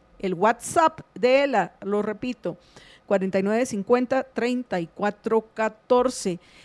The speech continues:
Aquellos que compran el blend de ela en G N C o G N C, recuerden pedirlo como tal, el blend de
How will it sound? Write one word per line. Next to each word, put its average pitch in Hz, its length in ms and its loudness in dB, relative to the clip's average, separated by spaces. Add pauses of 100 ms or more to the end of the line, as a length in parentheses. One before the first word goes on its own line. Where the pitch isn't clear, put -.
(140)
Aquellos 220 460 2
que 196 100 -10
compran 214 380 -4
el 175 80 -4
blend 202 260 -4
de 240 160 0
ela 247 140 -2
en 190 80 -4
G 233 100 -8
N 233 160 -2
C 254 160 0
o 254 60 4
G 247 200 -2
N 254 100 -2
C, 370 180 -4
recuerden 233 440 -2
pedirlo 208 340 -4
como 165 340 -8
tal, - 340 -16 (340)
el 180 200 -8
blend 214 400 -4 (360)
de 196 420 -4